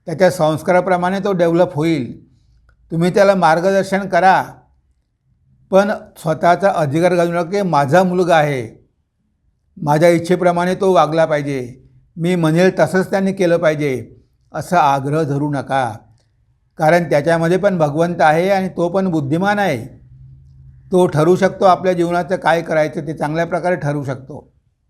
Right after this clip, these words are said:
तर ही दृष्टी डेव्हलप करायला स्वामीजी आपल्याला सांगतात की जगाकडे बघण्याचा दृष्टिकोन बदला. आज तुम्ही जे नामरूपात्मक जग बघता, तर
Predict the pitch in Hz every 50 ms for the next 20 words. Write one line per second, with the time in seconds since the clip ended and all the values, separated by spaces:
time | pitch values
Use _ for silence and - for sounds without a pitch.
0 | _ _ _ _ _ _ _ _ _ _ _ _ _ _ _ _ _ _ _ _
1 | - 208 185 160 151 180 202 214 208 175 175 170 170 170 - 214 214 208 170 170
2 | 156 156 165 180 - - - 165 160 160 170 170 165 - 151 139 143 151 156 156
3 | 147 139 139 - 147 143 139 - 156 185 185 131 - 131 - - - _ _ _
4 | _ _ _ _ _ _ _ _ _ _ _ _ - 196 185 160 165 147 165 175
5 | 180 170 185 190 190 202 208 190 165 165 147 143 147 156 160 160 165 202 196 202
6 | 190 170 156 156 - - - 180 175 - 196 190 190 180 165 151 202 208 202 190
7 | 170 147 131 127 123 - - - _ _ _ _ _ _ _ _ _ _ _ -
8 | 147 156 170 185 202 190 190 - 202 185 185 185 170 165 180 185 180 160 156 151
9 | 160 175 165 165 165 165 175 175 170 175 185 175 170 156 151 165 160 151 143 143
10 | 139 - - 190 175 151 131 113 107 - _ _ _ _ _ _ _ _ _ _
11 | _ _ _ _ _ _ _ _ _ _ _ _ _ _ _ _ _ _ _ 208
12 | 196 196